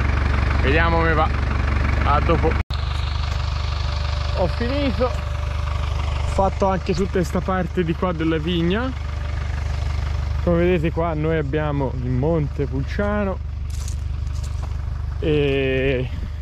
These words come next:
guardate, anche questo sta già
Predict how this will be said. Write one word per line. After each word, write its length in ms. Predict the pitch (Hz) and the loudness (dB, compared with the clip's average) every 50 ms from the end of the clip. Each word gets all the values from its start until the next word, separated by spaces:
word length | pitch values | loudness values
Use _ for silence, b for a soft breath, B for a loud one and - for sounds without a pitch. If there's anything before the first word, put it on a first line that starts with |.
| - - - - - - - - - - - - - - - - - - | -6 -6 -6 -6 -6 -6 -6 -4 -4 -4 -4 -4 -4 -4 -4 -2 -2 -2
guardate, 480 | - 151 151 143 127 113 127 113 107 120 | 0 2 2 2 2 0 0 0 0 -2
anche 220 | 117 107 - 139 | -2 -2 -2 -2
questo 560 | 123 147 180 190 180 147 - - - 135 127 - - - - - - - - - - - - - - - - B B B B B B B B B B B B B B B B - | 0 2 2 2 2 2 0 -2 -2 -2 -2 -4 -6 -8 -8 -8 -8 -8 -6 -6 -6 -6 -6 -6 -6 -6 -6 B B B B B B B B B B B B B B B B 0
sta 340 | - - - - 156 147 143 | 0 2 2 2 4 2 2
già 360 | 139 - 160 165 170 165 - | 2 2 2 2 2 2 0